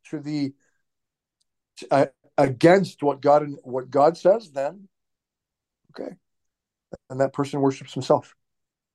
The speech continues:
or worships money, or worships status, or worships lust,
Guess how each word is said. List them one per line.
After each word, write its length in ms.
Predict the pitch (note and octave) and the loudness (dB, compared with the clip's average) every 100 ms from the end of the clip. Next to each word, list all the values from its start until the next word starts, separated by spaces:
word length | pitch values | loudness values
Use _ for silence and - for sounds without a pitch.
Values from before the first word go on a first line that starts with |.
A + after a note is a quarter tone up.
| _ _ _ _ _ _ _ _ - | _ _ _ _ _ _ _ _ 0
or 160 | C3 | 2
worships 540 | B2+ C3+ C3 - C3+ - | 4 2 0 -2 -8 -2
money, 320 | C#3 C3+ A2 _ | -2 -2 -6 _
or 120 | B2 | -4
worships 500 | A#2+ B2+ - - - _ _ _ _ | -2 -2 -6 -12 -20 _ _ _ _
status, 720 | - - C#3+ D3 C3 A2 - _ | -20 -2 4 4 4 -2 -20 _
or 120 | B2+ | -10
worships 560 | B2 C3 - - C3+ - | -2 -2 -4 -14 -16 -6
lust, 440 | C3+ C#3+ C3+ - | 2 2 2 -8